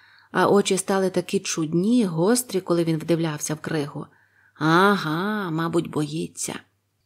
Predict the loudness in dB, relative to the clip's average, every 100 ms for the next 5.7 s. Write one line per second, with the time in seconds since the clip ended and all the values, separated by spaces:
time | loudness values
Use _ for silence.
0 | _ 6 10 8 6 4 8 8 8 6
1 | 2 -8 _ _ 2 4 4 2 0 0
2 | -2 -2 -4 -4 -10 _ _ 4 4 4
3 | 4 6 4 4 2 4 4 6 4 6
4 | 4 6 4 2 2 4 4 4 4 0
5 | -4 4 10 10 10 6